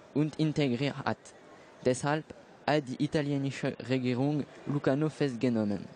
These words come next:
Die Freiburger interessieren sich für das Thema Migration.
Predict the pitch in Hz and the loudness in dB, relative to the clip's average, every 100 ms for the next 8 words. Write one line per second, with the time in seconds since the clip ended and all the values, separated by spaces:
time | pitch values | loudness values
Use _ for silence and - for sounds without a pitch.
0 | - 107 127 - 143 135 135 127 147 156 | -12 -4 -2 0 0 0 -2 0 0 -2
1 | - - 143 139 147 131 131 - 127 117 | -12 -2 -2 0 0 0 -2 -4 -4 -2
2 | 117 - - - - - 113 127 156 - | -4 -8 -20 -20 -20 -10 -2 2 2 0
3 | - - - 127 127 123 - 143 143 139 | -8 -12 -2 0 2 2 2 2 2 0
4 | 113 120 - - 110 | 0 -2 -4 -2 -2